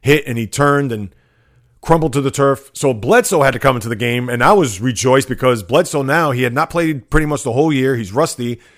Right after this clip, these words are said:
He was able to throw a touchdown in the back of the end zone, I believe, right before the half, which kind of reminded me of the Super Bowl when Brady did that against the Rams.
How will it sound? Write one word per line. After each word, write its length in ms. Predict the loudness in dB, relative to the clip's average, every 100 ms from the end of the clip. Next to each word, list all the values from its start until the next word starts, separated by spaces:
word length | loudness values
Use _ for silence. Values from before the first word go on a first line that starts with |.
| _ _ -10
He 100 | -4
was 140 | 2
able 160 | 4 4
to 60 |
throw 180 | 2 0
a 40 |
touchdown 380 | 2 0 0 -2
in 40 | 0
the 60 |
back 200 | 0 0
of 60 | 0
the 120 | 0
end 120 | 0
zone, 180 | 0 0
I 60 | 0
believe, 220 | -2 0
right 120 | -2
before 240 | -2 -2 -2
the 80 |
half, 460 | 0 0 0 -2 -12 _ _ _
which 180 | -10 -4
kind 160 | 0 0
of 60 |
reminded 280 | 0 0 0
me 100 | -2
of 60 | -2
the 60 |
Super 300 | -2 -2 -2
Bowl 300 | -2 0 0
when 120 | -4
Brady 260 | 0 2 2
did 180 | -2 -4
that 320 | -4 -4 -10 _ _ _ _ _ _ _ _
against 260 | -2 -2 -2
the 60 |
Rams. 640 | 0 2 2 -2 -8 -16